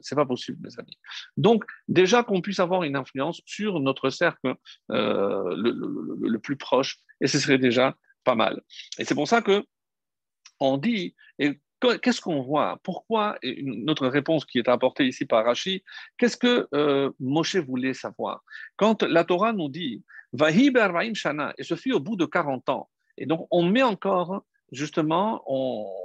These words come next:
on, on va faire, euh, l'insis-, on va insister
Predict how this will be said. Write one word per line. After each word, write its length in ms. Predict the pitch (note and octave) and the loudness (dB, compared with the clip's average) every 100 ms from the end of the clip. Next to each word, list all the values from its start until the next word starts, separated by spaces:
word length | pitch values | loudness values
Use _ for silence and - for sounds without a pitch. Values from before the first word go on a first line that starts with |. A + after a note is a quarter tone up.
| D2+ - | -12 -12
on, 320 | A2+ F2 A2 | -12 -10 -6
on 40 | |
va 120 | A2 A#2+ | -2 0
faire, 340 | - D3 B2 | 2 2 2
euh, 400 | G2 C2+ G#2 G2+ | -4 -6 -6 -6
l'insis-, 400 | C3 C#3+ - - | -4 -4 -6 -8
on 60 | C#3 | 0
va 140 | C3+ - | 0 2
insister 640 | A3 - F3 - F#3 D#3 | 0 -2 -10 0 2 2